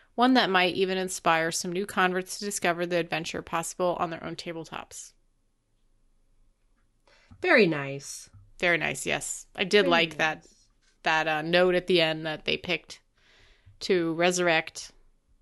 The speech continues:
Speaker 1: um, Michelle Rodriguez instead because, you know, she was basically, like, she was the one who raised, uh, the girl anyway, so, you know.
Speaker 2: Yeah, she did. And she was,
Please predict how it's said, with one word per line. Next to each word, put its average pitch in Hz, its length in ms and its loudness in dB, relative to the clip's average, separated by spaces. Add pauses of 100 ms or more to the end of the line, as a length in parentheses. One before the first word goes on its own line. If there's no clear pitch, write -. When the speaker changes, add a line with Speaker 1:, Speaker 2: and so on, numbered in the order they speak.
(260)
Speaker 1:
um, 156 480 -12 (480)
Michelle 180 280 2
Rodriguez 160 420 0
instead 151 480 -4
because, 151 580 -8 (880)
you 254 80 2
know, 170 100 4
she 208 220 2
was 170 140 2
basically, 160 380 0
like, 147 280 -6 (360)
she - 140 0
was 285 140 0
the 233 60 0
one 220 140 4
who 208 120 2
raised, 190 580 -2 (1500)
uh, 165 140 -4
the 165 80 -6
girl 165 380 0
anyway, 170 400 -2
so, - 460 -4 (920)
you 202 160 -4
know. 147 160 -12 (360)
Speaker 2:
Yeah, 208 360 0
she 240 240 -6
did. 156 560 -4 (100)
And 196 120 -12
she - 180 -8
was, 190 480 -8